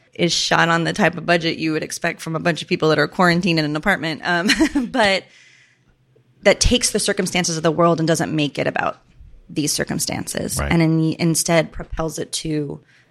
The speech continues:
Speaker 1: use it as a metaphor for bigger things like mental health and things like that. So I think we're kinda working on this fun project where it takes place in very similar circumstances without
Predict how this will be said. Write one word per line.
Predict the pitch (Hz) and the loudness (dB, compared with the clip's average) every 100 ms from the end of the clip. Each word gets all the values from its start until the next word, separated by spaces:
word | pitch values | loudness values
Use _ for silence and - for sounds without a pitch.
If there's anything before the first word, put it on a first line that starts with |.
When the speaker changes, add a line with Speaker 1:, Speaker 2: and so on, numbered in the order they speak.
| - | -4
Speaker 1:
use | 160 175 | 2 4
it | 160 156 | 4 4
as | 165 | 2
a | 156 | 2
metaphor | 156 156 - 165 165 - - _ - | 2 2 0 -6 -6 -6 -8 _ -8
for | - | -4
bigger | 165 156 165 | -2 -2 -4
things | - 160 | -2 -2
like | 160 - | -2 -4
mental | 165 - | -2 -2
health | 147 - - - - _ - | -2 -4 -6 -12 -16 _ -8
and | 165 | -4
things | 156 151 | -2 -2
like | - | -4
that. | - - - | -2 -4 -4
So | - - | -4 -2
I | 165 | -2
think | - 165 156 - - - - - | 0 0 0 -2 -12 -20 -20 -10
we're | - | -6
kinda | 170 - 170 | -2 2 2
working | 165 165 165 | 2 0 0
on | 160 156 | 2 4
this | 156 156 - - - - _ - | 2 0 -6 -12 -20 -20 _ -14
fun | - 180 170 170 | 0 4 6 4
project | 160 - 160 175 170 - - | 2 0 2 2 0 -4 -10
where | - 165 165 160 156 156 151 - | -8 -2 2 4 2 -2 -6 -8
it | - 170 - | -6 -6 -6
takes | - 180 - | -10 -8 -8
place | - 170 165 | -2 0 0
in | - | -2
very | 165 160 | -4 -4
similar | - - 175 170 160 | -4 -2 0 0 -2
circumstances | 165 - 170 214 - 233 240 285 294 | -2 -4 -2 -2 -2 -2 0 0 0
without | 170 160 - 160 - - | -2 -2 0 -2 -2 -4